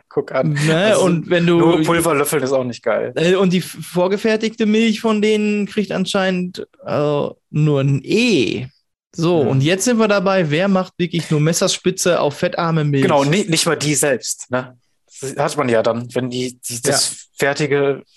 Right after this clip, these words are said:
Speaker 1: äh, schon nicht so mischen. Also, das ist ja ein Witz.
Speaker 2: Mhm. Was
Speaker 1: Das
Speaker 2: ist
Speaker 1: hätte ja
Speaker 2: denn
Speaker 1: dann
Speaker 2: schlecht?
Speaker 1: weniger Zucker als mein Getränk hier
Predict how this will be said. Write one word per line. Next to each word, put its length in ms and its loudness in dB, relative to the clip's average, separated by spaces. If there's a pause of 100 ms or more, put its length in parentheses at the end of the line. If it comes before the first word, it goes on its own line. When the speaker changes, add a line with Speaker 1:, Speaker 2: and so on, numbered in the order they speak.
Speaker 1:
äh, 320 0
schon 240 -4
nicht 180 -2
so 120 0
mischen. 400 -4
Also, 260 -6
das 180 -8
ist 140 -4
ja 60 4
ein 100 -4
Witz. 400 -2 (920)
Speaker 2:
Mhm. 880 2 (720)
Was 220 -12
Speaker 1:
Das 140 0
Speaker 2:
ist 100 0
Speaker 1:
hätte 80 2
ja 80 2
Speaker 2:
denn 200 -2
Speaker 1:
dann 20 -4
Speaker 2:
schlecht? 280 -12
Speaker 1:
weniger 300 2
Zucker 300 0
als 260 -2
mein 340 -4
Getränk 380 -4
hier 200 -8